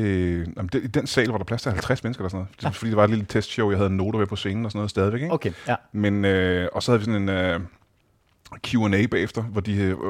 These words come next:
Speaker 1: hvor de kunne komme med gode råd til, hvad for nogle jokes jeg skulle have, og hvad showet skulle handle mere om og sådan noget. Det var meget fedt.
Speaker 2: Nå, fedt. Altså
Speaker 1: Ja.
Speaker 2: sådan rigtig, øh
Speaker 1: Ja, ja, så havde vi de tyve minutter, hvor, hvor de kom, så kom og fortalte, rakte hånden op og sådan noget. Det var ret fedt.
Speaker 2: Nej, hvor fedt.
Speaker 1: Det var
Speaker 2: Hvor,
Speaker 1: pisfedt.
Speaker 2: hvor lang tid? Ej, sådan noget der er, er jeg helt vild med.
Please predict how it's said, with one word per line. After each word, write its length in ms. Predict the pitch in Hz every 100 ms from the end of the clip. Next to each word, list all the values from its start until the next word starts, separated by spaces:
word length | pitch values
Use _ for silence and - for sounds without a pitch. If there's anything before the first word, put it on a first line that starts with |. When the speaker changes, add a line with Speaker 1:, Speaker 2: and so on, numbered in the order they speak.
| 85
Speaker 1:
hvor 100 | 110
de 80 | 95
kunne 100 | 107
komme 220 | 104 95
med 100 | 92
gode 220 | 107 113
råd 320 | 107 107 82
til, 160 | - 107
hvad 160 | 104 98
for 100 | 110
nogle 80 | 95
jokes 220 | 98 104 -
jeg 60 |
skulle 180 | - 95
have, 160 | 95 107
og 60 |
hvad 120 | 98
showet 220 | 95 104 110
skulle 120 | 98
handle 160 | 95
mere 180 | 98 110
om 120 | 101
og 60 | 80
sådan 60 | 98
noget. 100 | 98
Det 60 |
var 40 | 139
meget 160 | 151
fedt. 180 | 190 - _ -
Speaker 2:
Nå, 280 | 101 107 120
fedt. 340 | - 147 - -
Altså 60 | 127
Speaker 1:
Ja. 60 |
Speaker 2:
sådan 260 | 117 127 117
rigtig, 400 | 196 - 147 123
øh 60 |
Speaker 1:
Ja, 120 | 110 107
ja, 120 | 107
så 80 | -
havde 120 | 185
vi 60 | 170
de 40 |
tyve 180 | 156 202
minutter, 160 | 180 190
hvor, 120 | 135
hvor 120 | 123
de 60 | 127
kom, 200 | 156 -
så 120 | 160
kom 120 | 139
og 60 | 131
fortalte, 360 | 135 165 117
rakte 100 | 113 -
hånden 200 | 147 147
op 100 | 143
og 60 |
sådan 140 | 151 151
noget. 160 | - -
Det 80 | 107
var 60 | 107
ret 60 |
fedt. 200 | - 135 _ -
Speaker 2:
Nej, 360 | 98 107 123 -
hvor 200 | 110 104
fedt. 320 | 95 - 117 107
Speaker 1:
Det 160 | -
var 60 | 82
Speaker 2:
Hvor, 80 | -
Speaker 1:
pisfedt. 240 | 98 90 -
Speaker 2:
hvor 100 | -
lang 240 | 110 131 147
tid? 200 | 147 135
Ej, 200 | 110 113
sådan 180 | - 120
noget 160 | 113
der 120 | 110 104
er, 440 | 107 107 98 101
er 20 | 101
jeg 200 | 104 101
helt 300 | 95 220 156
vild 100 | 117
med. 200 | 98 87